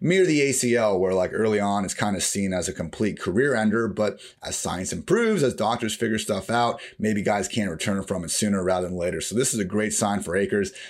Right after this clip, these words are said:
not in twenty twenty-one, obviously, or even maybe he gets in there for the playoffs, maybe not. But the fact that he should be able to be pretty freaking close to full health for the entire off-, entire offseason going into twenty twenty-two, um, it, it's great to see, you know, such a young back have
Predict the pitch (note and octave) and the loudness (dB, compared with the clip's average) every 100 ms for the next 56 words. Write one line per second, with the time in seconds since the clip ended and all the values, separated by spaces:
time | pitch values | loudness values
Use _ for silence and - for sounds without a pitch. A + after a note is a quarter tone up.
0 | - C4 A#3+ G3+ - G3 F2+ - G3 F2+ | -4 0 2 2 0 -4 -4 -4 -4 -2
1 | F2+ G#2 F#2 F2 E2+ - F#2 F2 E2+ F2+ | 0 0 0 -2 -4 -4 -4 -4 -2 -2
2 | E2+ E2+ - D#3+ F3+ C3+ C#3 - A#2 A#2+ | -4 -6 -2 0 2 0 -2 -2 0 2
3 | A#2 G#2+ G2 F#2 G#2+ G2+ F#2+ G2 G2 F#2+ | 2 0 -4 -2 0 2 0 2 2 2
4 | F#2 A2+ G2 - - - A2+ C3 B2 B2 | 2 0 -2 -10 -8 -4 -2 0 0 0
5 | A2 - A#2+ F#2+ A2 G#2+ G2 F2+ D#3 F#3 | 0 2 2 2 2 2 0 0 0 0
6 | E3 - - - F#3+ E3+ - F3+ C3+ - | 0 -6 -12 0 2 2 0 0 0 2
7 | F#3+ G3+ - - E3 - F#3+ F#3 - B2+ | 2 2 -2 0 2 2 2 2 0 2
8 | B2+ B2 C3+ C3+ C3 C#3+ C#3 - A#2 C3 | 2 2 2 4 4 2 0 -4 -2 0
9 | C3+ A#2+ C3+ - A#2 G#2+ A2 A#2 G#2 - | 2 2 2 2 2 2 2 2 0 0
10 | A#2+ G#2+ A#2+ A2+ G#2 - D#3+ C3+ - - | 0 0 0 0 2 2 2 0 -4 -14
11 | - B2+ A2+ G2+ A#2+ - - G#3+ - G#3 | -4 0 2 2 0 -2 -4 -4 -2 -2
12 | G3+ F3+ G3+ F#3 F3 E2 D#2+ F#2+ E2+ F2+ | 0 -2 -2 -2 -4 -6 -2 -2 -2 -4
13 | E2+ D#2+ F2 E2+ - F2 D#2 | -4 -4 -2 -2 -2 -4 -4